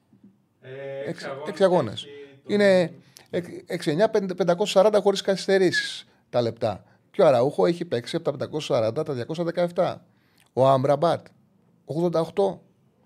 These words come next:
Speaker 2: Γκατσίνοβιτς, εκατόν σαράντα ένα.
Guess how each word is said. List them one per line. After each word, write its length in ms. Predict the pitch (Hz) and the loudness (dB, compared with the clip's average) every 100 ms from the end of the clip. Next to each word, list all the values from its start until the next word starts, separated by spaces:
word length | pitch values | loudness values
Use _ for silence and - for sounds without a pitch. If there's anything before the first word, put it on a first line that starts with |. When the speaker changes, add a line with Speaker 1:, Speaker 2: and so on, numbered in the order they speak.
| _ _ - | _ _ -8
Speaker 2:
Γκατσίνοβιτς, 840 | 120 131 - 151 131 139 135 - - _ _ - | 0 0 0 -2 -2 -2 -6 -8 -20 _ _ -14
εκατόν 360 | 127 151 180 | -4 -4 -2
σαράντα 280 | 190 190 180 | -2 2 4
ένα. 280 | 185 151 | 2 0